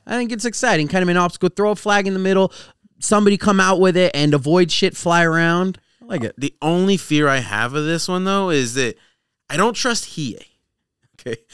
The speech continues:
Speaker 2: <laughs> I
Speaker 1: Yeah,
Speaker 2: don't
Speaker 1: he's
Speaker 2: trust
Speaker 1: gonna get, he might get
Speaker 2: Hiei,
Speaker 1: out of hand. He might get
Speaker 2: Hiei
Speaker 1: out of
Speaker 2: and
Speaker 1: hand.
Speaker 2: Sasuke, you know, they're kinda scary. You know, we got, we have a kid in it. You know,
Speaker 1: Well,
Speaker 2: I don't want Dragon of the Darkness flame flying at Killua.
Speaker 1: it's, it's
Speaker 2: I don't
Speaker 1: muted.
Speaker 2: want the Amaterasu fucking coming out. <laughs>
Speaker 1: No, you know, non-lethal. All their attacks are non-lethal. Our, our anime world, uh,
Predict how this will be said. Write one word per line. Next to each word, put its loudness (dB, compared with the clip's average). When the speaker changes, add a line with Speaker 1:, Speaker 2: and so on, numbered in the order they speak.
Speaker 2:
<laughs> -20
I -2
Speaker 1:
Yeah, 2
Speaker 2:
don't 4
Speaker 1:
he's 2
Speaker 2:
trust 4
Speaker 1:
gonna 2
get, 0
he 4
might 4
get 2
Speaker 2:
Hiei, 2
Speaker 1:
out 0
of 0
hand. -4
He -4
might 0
get 0
Speaker 2:
Hiei 0
Speaker 1:
out 4
of 2
Speaker 2:
and 0
Speaker 1:
hand. 0
Speaker 2:
Sasuke, -2
you -2
know, 0
they're 2
kinda -2
scary. 2
You 0
know, 2
we 2
got, 0
we 4
have 2
a -4
kid 2
in 2
it. -10
You -2
know, 4
Speaker 1:
Well, 2
Speaker 2:
I 2
don't 2
want 2
Dragon 2
of 2
the -2
Darkness 0
flame 0
flying 0
at -4
Killua. 2
Speaker 1:
it's, -2
it's 0
Speaker 2:
I -2
don't 4
Speaker 1:
muted. 4
Speaker 2:
want 2
the 2
Amaterasu 0
fucking -2
coming -2
out. -2
<laughs> -18
Speaker 1:
No, 4
you 4
know, 6
non-lethal. 2
All 2
their 4
attacks 0
are -2
non-lethal. 0
Our, 0
our 0
anime 2
world, 2
uh, 0